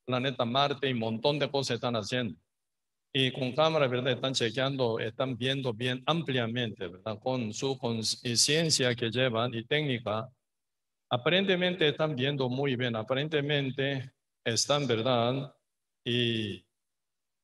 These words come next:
teniendo mucho conocimiento y mucho sabio, y muy sabio ellos creen, ¿verdad? Pero según punto de vista de Dios son ciegos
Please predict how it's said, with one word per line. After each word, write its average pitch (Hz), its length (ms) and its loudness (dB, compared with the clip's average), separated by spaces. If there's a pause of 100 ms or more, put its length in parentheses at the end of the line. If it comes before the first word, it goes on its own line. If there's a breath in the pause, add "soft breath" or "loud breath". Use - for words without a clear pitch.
(180)
teniendo 151 340 2
mucho 160 460 0
conocimiento 131 1160 -2
y 120 100 0
mucho 139 320 -2
sabio, 143 640 2 (240)
y 123 120 0
muy 143 220 0
sabio 143 400 2
ellos 131 220 0
creen, 127 280 -2
¿verdad? 107 340 -4
Pero 120 180 0
según 139 580 0 (220)
punto 165 280 0
de 139 100 0
vista 143 260 0
de 123 160 0
Dios 131 220 0
son 131 260 -2
ciegos 127 540 0